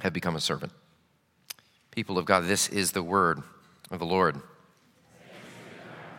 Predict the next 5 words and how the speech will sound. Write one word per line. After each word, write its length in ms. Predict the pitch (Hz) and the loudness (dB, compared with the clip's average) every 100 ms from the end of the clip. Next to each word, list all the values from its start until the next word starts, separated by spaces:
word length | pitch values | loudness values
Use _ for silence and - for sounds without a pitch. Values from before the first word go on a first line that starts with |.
| - - - - - - - - - - - - - - | -20 -20 -20 -18 -16 -16 -16 -18 -20 -20 -20 -20 -4 2
Anybody 240 | - 381 | 6 6
here 160 | 254 208 | 6 8
have 360 | 196 151 123 - | 8 6 2 0
a 80 | 123 | 0
fantasy 1200 | - - 143 131 - 131 - - 127 120 123 | 0 0 4 4 4 4 4 4 2 2 -2